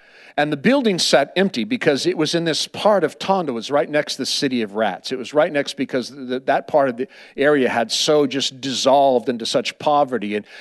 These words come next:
and warehouses that used to be used for shipments coming in, it was no longer safe to use them as warehouses. They, they stopped using them as warehouses, and then your people just took them over and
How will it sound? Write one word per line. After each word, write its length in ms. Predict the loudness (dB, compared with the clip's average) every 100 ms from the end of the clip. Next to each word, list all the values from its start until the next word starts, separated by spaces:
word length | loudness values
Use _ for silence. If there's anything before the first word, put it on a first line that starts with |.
| -10 -2
and 220 | -2 2
warehouses 800 | 2 4 2 2 2 2 -2 0
that 160 | -2 0
used 340 | 0 2 0
to 100 | -2
be 120 | 0
used 560 | 0 2 2 2 -2 -4
for 160 | -4
shipments 760 | -2 0 2 2 0 -6 -6 -10
coming 420 | -4 -2 0 0
in, 360 | 2 2 0 -4 -16 -20 -20 -2
it 100 | 0
was 200 | 0 2
no 140 | 2
longer 320 | 4 2 2 0
safe 360 | 2 2 2
to 100 | 0
use 320 | 0 0 0 0
them 220 | -2 -2
as 280 | 0 0 0
warehouses. 800 | 2 2 2 2 2 0 -2 -4
They, 200 | -2 -2
they 260 | -2 -4 -4
stopped 340 | 0 0 0
using 360 | -2 -2 -2 -4
them 120 | -4
as 160 | -4 -2
warehouses, 720 | 0 0 0 0 -2 -4 -8 -12 -14
and 160 | -10 -6
then 120 | -4
your 100 | -4
people 380 | -2 -4 -2 -6
just 280 | -6 -8 -4
took 200 | -4 -2
them 140 | 2
over 340 | 2 2 0 -4
and 280 | -4 -6